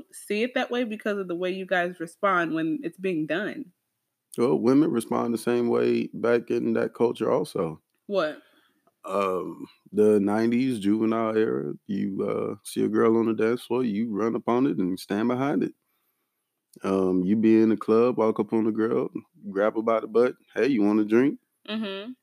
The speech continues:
Speaker 2: That was, that was a, a era. Women were normalized with it. It's just recently it's changed.
Speaker 1: I don't know if it's recently. I think it's always been there.
Speaker 2: You see a lot less of it.
Speaker 1: What, back then?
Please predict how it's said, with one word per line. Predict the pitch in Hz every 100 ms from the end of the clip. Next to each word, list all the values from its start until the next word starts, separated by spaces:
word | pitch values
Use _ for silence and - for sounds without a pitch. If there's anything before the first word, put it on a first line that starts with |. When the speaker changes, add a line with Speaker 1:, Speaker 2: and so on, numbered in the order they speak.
| -
Speaker 2:
That | 196 202
was, | 107 104 -
that | 104 104
was | 104 101
a, | 104 104 101 101 _ _
a | - 101
era. | 98 104 127 143 -
Women | 101 110 110
were | 110 113 113
normalized | 104 110 117 110 110 104 104
with | 110
it. | 139 -
It's | 98 -
just | 107 101
recently | 107 123 107 110
it's | 110 -
changed. | 123 143 110 - - _ _ _ _ _ _ _ _ _
Speaker 1:
I | - 202
don't | 302
know | 262 339
if | 349
it's | 190
recently. | 175 170 214 269 - 131 147 170 _ _ _ _ _ _ _ _ _ _ _ _ -
I |
think | 226 320
it's | 320
always | 320 294 302
been | 247 254 339
there. | 285 160 147 - _ _ _ _ - _ -
Speaker 2:
You | 98
see | - 113
a |
lot | 98 98 92
less | 95 92 90
of | 113 120
it. | - - _ _ _ _ _ _
Speaker 1:
What, | 202 180
back | 185 185
then? | 220 262